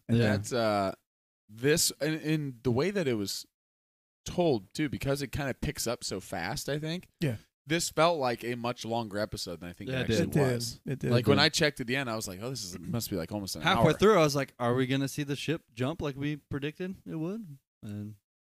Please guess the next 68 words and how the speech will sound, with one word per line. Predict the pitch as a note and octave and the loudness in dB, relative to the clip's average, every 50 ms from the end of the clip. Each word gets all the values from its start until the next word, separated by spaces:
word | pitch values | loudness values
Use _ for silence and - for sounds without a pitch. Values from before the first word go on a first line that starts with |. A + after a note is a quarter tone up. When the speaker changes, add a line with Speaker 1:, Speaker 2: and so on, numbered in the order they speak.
| _ _ | _ _
Speaker 1:
we | - G#2+ | -8 -6
did, | G#2 A#2+ D#3 F3 C#3+ | -4 -4 -4 -4 -4
Speaker 3:
We | A2+ | -2
Speaker 1:
but | A2+ A#2 | -2 -2
Speaker 3:
did. | D3+ D#3+ D#3 - _ _ - - G#2 G2+ - - _ _ _ | -4 -6 -8 -12 _ _ -20 -20 -20 -20 -20 -20 _ _ _
Speaker 1:
there | G#2+ G#2+ G#2 | -14 -12 -12
was | G#2 - | -12 -10
so | - A#2+ | -10 -10
much | G#2 G2 - - | -10 -10 -10 -10
more. | G2 G2 | -4 0
<laughs> | |
Speaker 2:
Remember | - F#3+ G3 F#3+ | 0 2 2 4
last | D#3 D3 D#3 F3 F#3 - - - | 6 6 6 6 4 2 0 0
Speaker 1:
happened. | - E3+ F3 | 4 6 8
Speaker 3:
General. | A3 C4 C#4+ C4 G3+ | 8 10 10 10 8
Speaker 2:
podcast | C3 B2 - - | 6 6 2 0
episode, | B2+ G#2 A#2+ A#2+ - C3+ B2 A#2+ | -2 -2 -2 -2 0 0 0 2
I | A#2+ B2 | 2 0
said, | C3 - D3 C#3 B2+ A2 - - | 0 2 2 0 0 0 -2 0
"Oh, | A2 C3+ C#3 C#3 | 2 4 4 4
this | A#2+ A#2+ C#3 - - | 2 -2 -6 -6 -6
will | D3+ | -6
be | C3+ C3+ C3+ | -4 -2 -2
the | C3 B2+ | -2 -2
battle, | G#2 A2 G#2 A2 A#2 B2 B2+ B2+ A2+ - | -2 -2 -2 -2 -2 -2 -4 -6 -6 -10
the | - G#2 | -16 -14
fight | - - B2 B2 C3 | -10 -6 -6 -6 -6
in | C3+ | -4
the | C#3+ D3+ | -4 -2
woods," | C3 A2+ G#2 G2 A#2+ C#3+ D#3 - | -2 0 -2 -2 -4 -6 -6 -2
Speaker 3:
Yeah. | - G3+ G3+ | 2 2 2
Speaker 2:
because | E3 A2+ | 2 2
he | A#2+ C3 | 0 -2
even | B2 A2+ A#2 | -2 -2 -2
said, | - C3 A2+ | -2 0 2
"Hunt | G2 A#2 D3+ D3+ | 2 2 2 4
them | C#3+ C#3 B2+ G#2+ | 4 2 4 6
down." | B2+ A#2+ A#2 A2+ G#2 F#2 D#2+ - | 4 6 6 6 4 2 2 2
Speaker 1:
Yeah. | A2+ A#2+ A#2 A2 G2+ F2+ F2 - - _ _ _ - | 6 6 6 6 6 2 -2 -6 -12 _ _ _ -6
Speaker 2:
And | G#2+ A2+ | -2 2
I | A#2 | 4
was | A#2 A2+ | 4 4
Speaker 3:
Kill | B2 A2+ | 4 4
Speaker 2:
like, | A#2 B2+ | 2 2
Speaker 3:
them | |
Speaker 2:
"Okay, | F#3 C#3 C3 | 2 2 2
Speaker 3:
all. | C3 | 2
Speaker 2:
this | B2+ B2+ B2+ | 2 2 0
is | B2+ A#2+ A#2 | -4 -4 -4
gonna | C3 B2 A#2 A2+ | -4 -4 -4 -4
be, | G#2 A#2 A2+ G#2+ G2+ G2 - _ _ _ _ _ _ _ - | -2 -2 -2 -2 -2 -4 -6 _ _ _ _ _ _ _ -12
this | G#2 A2+ A2+ - | -10 -8 -6 -6
will | B2 | -6
be, | A2 A2 A#2+ A2+ A2 | -4 -2 -2 -2 -2
Speaker 1:
Fight | G#2+ G2 - D3 E3 | -2 0 0 0 0
in | D#3+ | 2
the | D3+ | 2
woods, | C3+ C3+ D3 D#3+ | 4 6 6 8
Speaker 2:
maybe | E3 F3 | 6 6
Speaker 1:
see | F3+ | 6
the | E3 E3 | 6 6
Speaker 2:
this | E3+ C3 - | 6 6 6
will | E3 D#3 | 6 6
Speaker 1:
jump. | - - | 4 4
Speaker 2:
end | D#3+ D#3+ D#3+ D#3+ D#3 | 0 0 0 2 4
Speaker 3:
Fight | C#3+ C3 | 6 6
Speaker 2:
with | C3+ B2+ B2 | 6 6 4
Speaker 3:
them. | G#2+ - - - | 0 -4 -8 -12